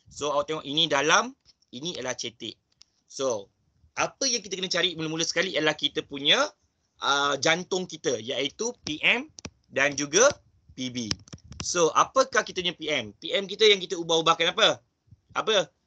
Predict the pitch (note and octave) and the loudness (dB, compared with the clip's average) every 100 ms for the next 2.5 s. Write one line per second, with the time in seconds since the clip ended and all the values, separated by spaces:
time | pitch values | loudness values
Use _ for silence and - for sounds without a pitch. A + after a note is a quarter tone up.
0 | - A#2+ D3+ F3+ F#3+ - - D#3+ D3+ D#3 | -10 -6 2 4 4 0 -4 -4 -2 -6
1 | - D#3 E3 D3+ C3 C#3+ C3 D3+ D#3 D3+ | -6 -4 -2 -2 -6 -6 0 6 6 6
2 | _ _ F3+ F3+ G#2+ | _ _ -2 -2 -2